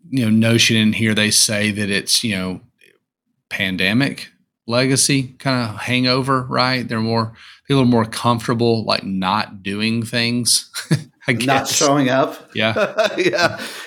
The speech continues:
Speaker 2: Like, I, I just have to cancel it 'cause I get covid. No, but I, I think you're right. There's a little bit of that, right? I, I hear that from physicians a lot when I talk about online appointment scheduling. They say,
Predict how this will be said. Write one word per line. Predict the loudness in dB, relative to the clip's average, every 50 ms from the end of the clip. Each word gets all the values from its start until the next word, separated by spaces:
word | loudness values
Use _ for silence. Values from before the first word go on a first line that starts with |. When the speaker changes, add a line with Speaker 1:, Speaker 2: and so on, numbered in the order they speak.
| -14 -4
Speaker 2:
Like, | 0 0 2 2 0 0
I, | 2 2 2 2 2 2 2
I | 4
just | 4 2 2 2
have | 0 0
to | 0 -2
cancel | 0 2 2 2 2 2 2 2
it | 2 -2
'cause | -2 0
I | 2 2 2 2
get | 0 -2
covid. | -4 -4 -4 -2 -6 -8 -8 -10 _ -8 -2
No, | 0 0 2
but | 2 0 2
I, | 2 2 2 2 2 0 0
I |
think | 2 0 0 0
you're | 0 0
right. | 2 2 2 2 2
There's | 2 0 0
a | 0 0
little | 2 0 0 0
bit | 0 0
of | 0 2
that, | 2 2 2 2 0 0
right? | 2 2 2 2 2 0 -2 -14 -20 -20 -20 -16 -6 -2
I, | -2 0 2 2 0
I | 0
hear | 0 0 0 0 2
that | 2 0 0 0
from | -2 -6 -6 -6
physicians | -6 -8 -4 -4 -4 -2 -2 -4 -4 -4
a | -4
lot | -6 -2 -2 -2 -2 0
when | 0 -2
I | -2 -2
talk | 0 0 0 0 0 -2
about | -2 0 0 -2 -2
online | -4 -6 -6 -8 -10
appointment | -10 -12 -12 -12 -10 -8 -8
scheduling. | -6 -4 -4 -6 -4 -6 -6 -6 -2
They | -4 -2
say, | -2 0 0 0 -2